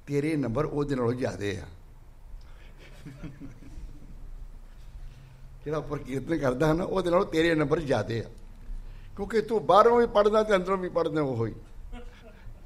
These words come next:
ਤੂੰ ਗੀਤ ਅੰਦਰੋਂ ਵੀ ਉਹੀ ਪੜ੍ਹਦਾ ਤੇ ਬਾਹਰੋਂ ਵੀ ਉਹੋ ਪੜ੍ਹਦਾ। ਤੇ ਜਿਹੜਾ ਉੱਪਰ ਬੈਠਾ ਹੈ ਨਾ, ਉਹ ਅੰਦਰੋਂ ਤੇ ਇਹ ਗਾਣਾ ਹੀ ਗਾਉਂਦਾ ਤੇ ਉੱਪਰੋਂ ਸ਼ਬਦ ਪੜ੍ਹਨ ਡਿਆ ਹੋਇਆ। ਇਸ ਵਾਰ ਤੇਰੇ ਨੰਬਰ ਜ਼ਿਆਦੇ ਆ।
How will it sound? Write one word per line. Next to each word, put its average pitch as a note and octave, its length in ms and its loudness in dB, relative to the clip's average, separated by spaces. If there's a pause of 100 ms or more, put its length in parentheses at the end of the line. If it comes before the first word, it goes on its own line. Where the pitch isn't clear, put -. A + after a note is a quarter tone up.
(960)
ਤੂੰ A3+ 200 -4
ਗੀਤ F#3 360 -4
ਅੰਦਰੋਂ G#3+ 240 2
ਵੀ C4 120 0
ਉਹੀ A3+ 240 4
ਪੜ੍ਹਦਾ G#3 380 0
ਤੇ G3+ 80 -2
ਬਾਹਰੋਂ E3+ 300 4
ਵੀ D#3+ 120 2
ਉਹੋ C#3 160 0
ਪੜ੍ਹਦਾ। A#2+ 440 -6
ਤੇ A#2 60 -12 (440)
ਜਿਹੜਾ C#3 160 0
ਉੱਪਰ C#3 320 -2
ਬੈਠਾ C#3+ 440 0
ਹੈ D3+ 60 2
ਨਾ, C3+ 260 -4 (340)
ਉਹ D3+ 240 -2
ਅੰਦਰੋਂ D3+ 300 2
ਤੇ C#3 180 -2
ਇਹ A#2 100 -6
ਗਾਣਾ B2 220 -2
ਹੀ D#3+ 120 0
ਗਾਉਂਦਾ C3+ 360 -2
ਤੇ C3+ 120 -8
ਉੱਪਰੋਂ B2 240 -4
ਸ਼ਬਦ G#2+ 240 2
ਪੜ੍ਹਨ B2+ 280 0
ਡਿਆ A#2 160 0
ਹੋਇਆ। G#2+ 220 -2 (340)
ਇਸ D#3 100 2
ਵਾਰ D3 180 4
ਤੇਰੇ C#3+ 360 4
ਨੰਬਰ C#3 300 0
ਜ਼ਿਆਦੇ G#2 400 -6
ਆ। - 20 -12